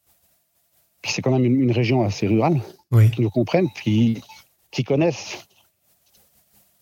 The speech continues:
Speaker 1: nos opposants. Et puis il leur dit, Mais Goudard, il l'a mauvaise parce que vous faites rien, euh, parce qu'en fait, il y a pas de mém-, chaque année passe. Le cimetière, euh, ben, nous, on met des fleurs, mais personne met de fleurs. Euh, il y a pas de mémoire, euh,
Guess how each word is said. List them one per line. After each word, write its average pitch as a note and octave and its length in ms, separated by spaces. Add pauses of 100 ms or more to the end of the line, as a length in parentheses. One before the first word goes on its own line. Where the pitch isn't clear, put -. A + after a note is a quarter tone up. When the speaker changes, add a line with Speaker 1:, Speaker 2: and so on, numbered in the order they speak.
(200)
Speaker 1:
nos C#3 200
opposants. G#3+ 360 (760)
Et D3 80
puis C#3+ 200
il C3+ 40
leur C3 160
dit, F#3 120
Mais D3 100
Goudard, D3 320
il C3 160
l'a B2 100
mauvaise B2 400
parce - 180
que A#2+ 340 (720)
vous C3 80
faites C3+ 240
rien, D3 480
euh, B2 80
parce - 120
qu'en C#3 100
fait, G#3+ 120
il F3+ 80
y E3 40
a - 40
pas F#3+ 140
de F3 100
mém-, D#3+ 260 (720)
chaque - 240
année D#3 160
passe. - 480 (960)
Le C3+ 80
cimetière, C#3 540
euh, A2 200
ben, A#2 160
nous, C3+ 100
on C3+ 40
met A#2+ 100
des A2+ 120
fleurs, D3 220
mais C#3 100
personne A#2+ 280
met A#2 100
de - 80
fleurs. - 420 (880)
Euh, A2 200
il A#2 60
y A#2+ 40
a A2 60
pas C3+ 140
de C3 40
mémoire, C3 460
euh, G#2+ 420